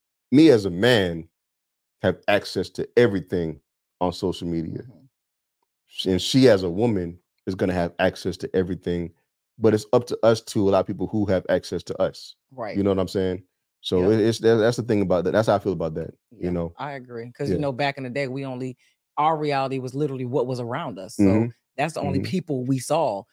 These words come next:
Speaker 1: Right.
Speaker 2: Now you see people all over the globe.
Speaker 1: Right.
Speaker 2: That, that's what gives them that false hope, like, "Oh, shoot,
Speaker 1: Mm-hmm.
Speaker 2: let me, let me, let me hit up Buck
Speaker 1: No.
Speaker 2: A D, and let me shoot my shot." Like,
Speaker 1: Right.
Speaker 2: no, keep the ball in your court. Don't come over here.
Speaker 1: <laughs>
Speaker 2: You know you can, like, why?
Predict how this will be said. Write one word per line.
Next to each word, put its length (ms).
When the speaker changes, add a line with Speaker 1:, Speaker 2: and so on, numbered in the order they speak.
Speaker 1:
Right. 160
Speaker 2:
Now 120
you 160
see 200
people 260
all 220
over 180
the 80
globe. 500
Speaker 1:
Right. 160
Speaker 2:
That, 240
that's 220
what 160
gives 220
them 140
that 220
false 320
hope, 260
like, 280
"Oh, 220
shoot, 220
Speaker 1:
Mm-hmm. 100
Speaker 2:
let 140
me, 200
let 120
me, 240
let 100
me 80
hit 140
up 100
Buck 140
Speaker 1:
No. 160
Speaker 2:
A 40
D, 160
and 80
let 40
me 80
shoot 240
my 140
shot." 300
Like, 280
Speaker 1:
Right. 220
Speaker 2:
no, 420
keep 260
the 60
ball 300
in 120
your 140
court. 340
Don't 160
come 160
over 160
here. 220
Speaker 1:
<laughs> 80
Speaker 2:
You 260
know 360
you 180
can, 320
like, 220
why? 480